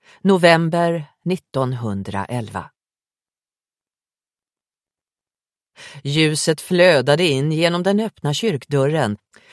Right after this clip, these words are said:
Organisten fortsatte att spela bröllopsmarschen och la inte märke till gestalten som kom in i kyrkan. Bakom honom stod bruden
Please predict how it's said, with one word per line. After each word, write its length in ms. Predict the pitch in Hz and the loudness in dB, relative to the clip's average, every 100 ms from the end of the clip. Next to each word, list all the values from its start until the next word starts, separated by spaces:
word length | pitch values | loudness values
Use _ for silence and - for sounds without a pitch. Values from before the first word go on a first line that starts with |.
| - _ - | -20 _ 2
Organisten 840 | 131 143 139 151 220 - 160 143 | 4 6 4 4 0 -2 -2 -2
fortsatte 580 | - 156 - 143 135 156 | -2 -6 -2 0 0 -2
att 80 | 143 | -4
spela 440 | - 156 107 139 | -2 -2 0 -2
bröllopsmarschen 1120 | 143 170 110 107 - 131 120 131 - 156 147 - - | 2 2 2 -4 -4 -2 0 -2 -4 -2 -4 -8 -18
och 140 | - 208 | -4 4
la 120 | 240 | 4
inte 200 | 240 190 | 4 2
märke 440 | 247 196 135 220 | 2 2 0 -6
till 240 | - 190 175 | -2 -2 0
gestalten 720 | 214 - 208 202 - 175 156 | -4 0 0 0 0 -2 -2
som 200 | 165 156 | -2 -2
kom 180 | 190 170 | -2 -2
in 180 | 214 | -2
i 60 | 156 | -4
kyrkan. 560 | - 135 113 131 117 123 _ _ _ _ _ - | -2 -4 -4 -6 -6 -8 _ _ _ _ _ -6
Bakom 560 | 156 175 120 - 254 | 0 0 -2 -8 -6
honom 380 | 165 131 127 117 | -4 -2 -2 -4
stod 520 | - - 113 104 101 | -6 -8 -8 -8 -12
bruden 680 | - 131 123 131 147 151 151 | -6 -4 -4 -6 -4 -4 -6